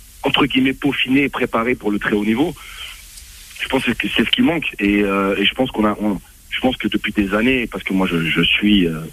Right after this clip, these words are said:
constamment, depuis des années, on a failli sur le recrutement, ça, c'est une certitude. Euh, je peux m-, enfin, il y a des joueurs qui arrivent, je peux même pas vous dire, euh, qui ils sont, ce qui, enfin, où ils ont joué. Enfin,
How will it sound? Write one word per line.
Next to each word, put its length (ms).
constamment, 560
depuis 220
des 140
années, 140
on 100
a 60
failli 400
sur 140
le 60
recrutement, 480
ça, 140
c'est 60
une 80
certitude. 640
Euh, 360
je 180
peux 120
m-, 240
enfin, 280
il 280
y 40
a 40
des 120
joueurs 240
qui 140
arrivent, 280
je 60
peux 100
même 140
pas 140
vous 200
dire, 400
euh, 460
qui 280
ils 120
sont, 400
ce 280
qui, 220
enfin, 200
où 200
ils 100
ont 120
joué. 400
Enfin, 180